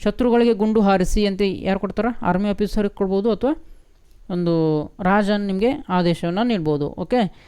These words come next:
ಹಾಗಾದ್ರೆ ಈ ಶತ್ರುಗಳಿಗೆ ಗುಂಡು ಹಾರಿಸಿ ಎಂಬ ವಾಕ್ಯದಲ್ಲಿ ನಮಗೇನು ಸೂಚನೆ ಮಾಡತ್ತಪ್ಪ ಅಂತಂದ್ರೆ ಒಂದು ಆದೇಶವನ್ನ ಸೂಚನೆ ಮಾಡಕತ್ತದ. ಓಕೆ, so, ಹಾಗಾದ್ರೆ ಕಮಾಂಡ್ ಅಂತಂದ್ರೇನು? ಆದೇಶ.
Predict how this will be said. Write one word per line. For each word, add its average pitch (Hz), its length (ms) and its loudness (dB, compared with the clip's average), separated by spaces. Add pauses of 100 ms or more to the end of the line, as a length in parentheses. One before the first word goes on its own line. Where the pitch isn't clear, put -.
(140)
ಹಾಗಾದ್ರೆ 180 480 2
ಈ 185 60 0
ಶತ್ರುಗಳಿಗೆ 233 580 2
ಗುಂಡು 202 280 0
ಹಾರಿಸಿ 185 420 2
ಎಂಬ 170 200 0
ವಾಕ್ಯದಲ್ಲಿ 175 520 0
ನಮಗೇನು 180 580 -4
ಸೂಚನೆ 185 340 -4
ಮಾಡತ್ತಪ್ಪ 175 500 -2
ಅಂತಂದ್ರೆ 220 460 0
ಒಂದು 196 160 0
ಆದೇಶವನ್ನ 196 840 2 (480)
ಸೂಚನೆ 202 260 0
ಮಾಡಕತ್ತದ. 156 880 0 (140)
ಓಕೆ, 247 400 0 (880)
so, 202 80 2
ಹಾಗಾದ್ರೆ 202 320 2
ಕಮಾಂಡ್ 202 420 2
ಅಂತಂದ್ರೇನು? 214 500 0
ಆದೇಶ. 175 500 0